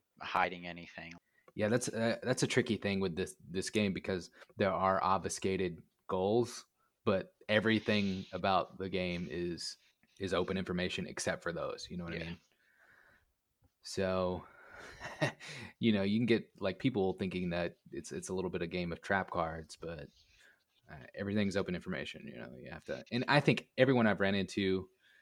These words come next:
Speaker 2: in, in, like, certain tournaments and stuff like that have been pretty accommodating with that. Like, the last event I, I, I played in, e-, even in the finals of the event, I asked this guy,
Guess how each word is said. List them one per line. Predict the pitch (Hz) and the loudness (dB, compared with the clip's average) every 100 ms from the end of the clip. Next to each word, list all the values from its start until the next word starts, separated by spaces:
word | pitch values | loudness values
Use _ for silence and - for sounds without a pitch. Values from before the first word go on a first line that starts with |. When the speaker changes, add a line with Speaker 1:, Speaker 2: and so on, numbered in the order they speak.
| _ _ - | _ _ -4
Speaker 2:
in, | 95 90 - 104 | -2 -2 -4 -4
in, | 101 | -2
like, | 101 | 0
certain | 113 95 95 | 2 2 0
tournaments | - 104 98 90 98 | -2 0 0 -2 -6
and | |
stuff | - 87 | -6 -6
like | 87 87 | -6 -4
that | 87 82 | -4 -4
have | 87 | -6
been | 92 87 80 - | -6 -6 -8 -6
pretty | 101 87 85 80 _ _ _ _ _ _ | -2 -2 -2 -8 _ _ _ _ _ _
accommodating | - - 87 87 85 85 | -10 -4 -2 -2 -4 -4
with | 82 | -6
that. | 82 78 | -4 -4
Like, | 76 90 | -4 0
the | 104 | 2
last | 101 98 - | 2 2 -2
event | 87 90 - | -2 -2 -4
I, | 82 82 78 _ 85 | -6 -6 -10 _ -8
I, | 87 - _ - | -8 -10 _ -12
I | 87 | -10
played | - 92 90 | -4 -2 0
in, | 87 87 - - _ 117 | -2 -4 -8 -18 _ 2
e-, | 120 - | 4 4
even | 139 131 | 4 6
in | 98 | 4
the | |
finals | - 101 104 95 | 2 2 2 0
of | 87 | -2
the | 85 | -2
event, | 82 98 87 - - | 0 0 -2 -4 0
I | |
asked | 98 95 - - | 2 2 0 -2
this | 92 - | -2 -2
guy, | - 98 92 92 90 | -2 0 2 0 -2